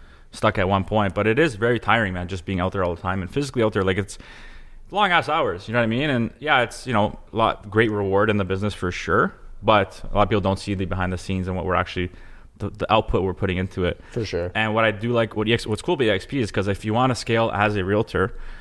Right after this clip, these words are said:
Speaker 1: and build a team, um, that would be the way to do it. So you would have to build or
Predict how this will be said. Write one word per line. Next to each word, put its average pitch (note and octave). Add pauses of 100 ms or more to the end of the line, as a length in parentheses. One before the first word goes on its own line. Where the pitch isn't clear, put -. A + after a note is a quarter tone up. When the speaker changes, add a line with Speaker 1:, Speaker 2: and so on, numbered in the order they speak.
(160)
Speaker 1:
and G2
build A2
a -
team, G#2+ (520)
um, F#2 (400)
that A#2
would A#2
be A2
the G#2+
way G2+
to G2
do F2
it. - (140)
So G#2+
you G2
would F#2+
have F2+
to E2+ (1080)
build B2+
or G#2